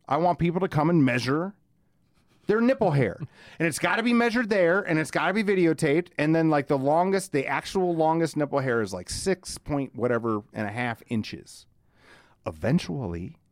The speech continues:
someone will beat it. And if it takes seven, you will make a he-, over, year one, I get. It's a little bit of a theater stretch. Year four, people will be coming from Indiana, like, "Honey,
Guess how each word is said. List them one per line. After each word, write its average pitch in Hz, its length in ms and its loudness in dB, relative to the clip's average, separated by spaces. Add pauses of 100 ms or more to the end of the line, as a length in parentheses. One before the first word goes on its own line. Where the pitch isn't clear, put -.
(120)
someone 156 440 -6
will 156 60 -6
beat 165 240 -6
it. - 160 -14 (100)
And 131 100 0
if 139 120 -6
it 139 100 -12
takes 160 240 -12
seven, 175 460 -8
you 185 100 -6
will 208 80 0
make 208 220 -2
a 202 40 -4
he-, 202 400 -10
over, 214 300 -2 (160)
year 202 260 0
one, 220 480 2
I 170 160 0
get. 156 420 -2
It's 143 180 -4
a 160 40 -2
little 180 240 -2
bit 180 200 0
of 170 100 0
a 165 60 0
theater 143 400 -6
stretch. - 500 -14 (540)
Year 302 260 0
four, 262 460 2
people 247 280 -2
will 226 140 2
be 175 100 -2
coming 214 360 0
from 185 160 0
Indiana, 180 640 -2
like, 104 200 -6
"Honey, 131 420 -2